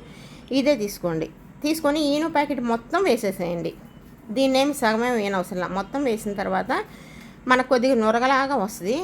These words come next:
ఆ నురగ కూడా మీరు కలుపుతూ ఉంటే ఇంకా ఎక్కువ అవుతూ ఉంటుంది, ఈనో ప్యాకెట్ వేసాం కాబట్టి.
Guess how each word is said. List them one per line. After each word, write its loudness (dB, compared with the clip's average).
ఆ 2
నురగ 2
కూడా 2
మీరు 2
కలుపుతూ 0
ఉంటే 2
ఇంకా 0
ఎక్కువ 0
అవుతూ 2
ఉంటుంది, 0
ఈనో 2
ప్యాకెట్ 0
వేసాం 0
కాబట్టి. -2